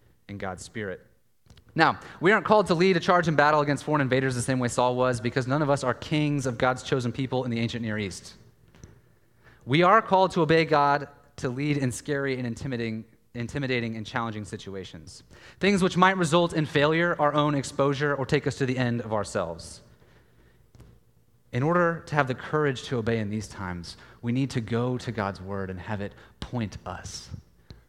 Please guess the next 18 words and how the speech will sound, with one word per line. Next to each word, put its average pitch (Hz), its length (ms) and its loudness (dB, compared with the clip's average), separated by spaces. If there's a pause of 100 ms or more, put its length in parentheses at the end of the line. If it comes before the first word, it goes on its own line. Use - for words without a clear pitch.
(120)
to - 160 -6
these 117 160 -2
signs 135 560 -2
in 120 120 -4
our 98 120 -2
lives 92 380 -4
of 87 100 -12
God's 90 280 -6
presence, 87 640 -10 (440)
God's 95 200 -4
provision, 85 640 -12 (540)
and 95 140 -8
God's 85 420 -10
spirit. 82 440 -16 (1200)
So 135 120 0
first, 180 300 2
let's 160 140 0
explore 135 540 -2